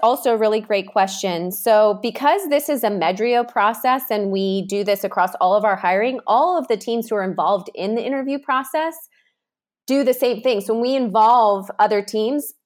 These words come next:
they know what they're looking at with a job scorecard. They know the types of questions they're asking. And what we typically do is bring everyone together for a fifteen-minute debrief, and we literally go down that job scorecard and put A through, you know, A through F.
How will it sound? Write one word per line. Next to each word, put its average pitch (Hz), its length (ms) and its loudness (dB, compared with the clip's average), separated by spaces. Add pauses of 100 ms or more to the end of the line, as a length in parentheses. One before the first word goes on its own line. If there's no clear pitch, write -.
they 233 260 2
know 226 300 2
what 233 360 0
they're 214 160 2
looking 233 320 -2
at 254 220 -2
with 202 160 0
a 190 40 0
job 208 280 2
scorecard. 247 500 0
They 208 140 0
know 202 220 2
the 196 100 0
types 202 240 -2
of 185 80 -4
questions 226 480 -4
they're 240 160 -2
asking. 294 540 -6 (360)
And 254 120 0
what 269 100 0
we 277 80 -2
typically 330 460 -2
do 240 200 0
is 220 120 0
bring 214 320 0
everyone 254 320 0
together 240 400 0
for 226 140 0
a 214 60 2
fifteen-minute 240 760 -2
debrief, 226 460 0 (100)
and 220 120 0
we 220 120 4
literally 269 440 2
go 220 180 2
down 220 260 2
that 214 180 0
job 214 220 4
scorecard 262 720 0
and 208 180 -2
put 220 200 2 (140)
A 240 240 2
through, 254 460 0
you 226 80 -2
know, 220 180 0
A 226 160 2
through 240 200 -2
F. 196 260 2